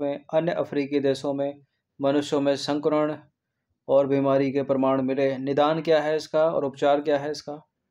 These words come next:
देखिए, जीका वायरस संक्रमण के निदान की पुष्टि केवल रक्त या शरीर के अन्य तरल पदार्थों के प्रयोगशाला परीक्षणों से की जा सकती है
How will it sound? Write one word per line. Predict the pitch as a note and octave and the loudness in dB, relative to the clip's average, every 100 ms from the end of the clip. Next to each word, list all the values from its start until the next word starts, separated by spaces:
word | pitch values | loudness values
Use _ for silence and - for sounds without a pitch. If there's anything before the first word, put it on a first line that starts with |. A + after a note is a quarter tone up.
| _ _ _ _ | _ _ _ _
देखिए, | D3+ D#3 F3 | 0 2 4
जीका | E3+ F3 F3 | 4 4 6
वायरस | E3+ E3 F3+ | 6 4 2
संक्रमण | E3 E3 E3 | -2 -2 -2
के | E3+ | 0
निदान | E3 D#3 D#3 | 2 2 0
की | D#3+ | -2
पुष्टि | D#3 D3+ - D#3 | -2 -2 -2 0
केवल | D#3+ D#3 D3 | 2 2 4
रक्त | D#3 D#3 E3 | 2 2 -4
या | D3+ D3 | 0 0
शरीर | D3 D3 D3 | 2 2 2
के | D3 | 2
अन्य | D3+ - D#3 D3+ | 0 2 2 2
तरल | D3+ D3 D3 | 2 2 0
पदार्थों | C#3+ C#3+ C#3 D3+ | 2 4 4 0
के | D3 D3 | 0 -2
प्रयोगशाला | D3 C#3+ C#3+ D3+ C#3+ D3 C#3+ - D3 | 2 2 2 0 2 2 0 -6 -2
परीक्षणों | C#3 C#3 - D3 D3 | -2 -2 -2 0 0
से | D3 D3 C#3+ | 0 -2 0
की | D3 | 0
जा | C#3+ | 0
सकती | C#3 C#3+ - | 0 -6 -12
है | C#3+ | -10